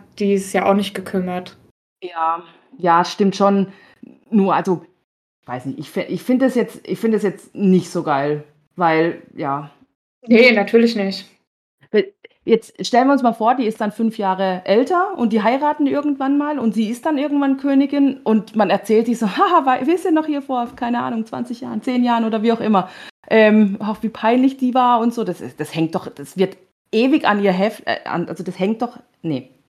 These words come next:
Speaker 2: das wird ewig an ihr heften. Und das
Speaker 1: Ja.
Speaker 2: finde ich halt, und deswegen finde ich das nicht so, nicht so gut, dass die sich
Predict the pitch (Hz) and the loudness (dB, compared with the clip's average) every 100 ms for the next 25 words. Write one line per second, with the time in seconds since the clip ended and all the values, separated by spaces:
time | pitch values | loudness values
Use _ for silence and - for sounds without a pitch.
0 | _ _ - - 208 214 190 220 277 - | _ _ -20 -4 -2 0 2 2 2 0
1 | 196 185 175 180 208 - 180 - _ _ | -2 0 0 2 0 -2 -6 -6 _ _
2 | _ _ _ _ 175 202 202 202 202 185 | _ _ _ _ -2 2 4 4 4 2
3 | 185 233 214 220 269 262 262 233 220 220 | 2 2 4 4 4 2 2 2 2 0
4 | - 214 - 202 180 - _ _ _ _ | 0 0 0 -4 -4 -8 _ _ _ _
5 | - 214 - 202 233 277 359 - - _ | -2 0 2 0 2 0 0 -4 -20 _
6 | - 214 - _ 226 208 226 - | -4 -4 -6 _ -4 -2 -4 -6